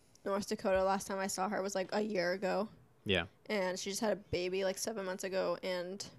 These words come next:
Speaker 1: she's in a new stage of life. Like,
Speaker 2: Yeah.
Speaker 1: we live half.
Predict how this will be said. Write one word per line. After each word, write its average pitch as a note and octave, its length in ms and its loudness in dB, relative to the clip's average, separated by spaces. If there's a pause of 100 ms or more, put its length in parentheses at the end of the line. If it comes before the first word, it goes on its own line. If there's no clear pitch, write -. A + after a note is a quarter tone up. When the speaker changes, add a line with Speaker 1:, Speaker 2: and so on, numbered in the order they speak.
(360)
Speaker 1:
she's A3+ 260 -8
in A#3+ 140 0
a A#3 80 2
new G3 160 -2
stage G3 280 -2
of F#3+ 60 2
life. F#3+ 240 2
Like, F3 180 -2 (200)
Speaker 2:
Yeah. D3 120 6
Speaker 1:
we G3+ 60 4
live G#3 240 2 (200)
half. G#3 220 0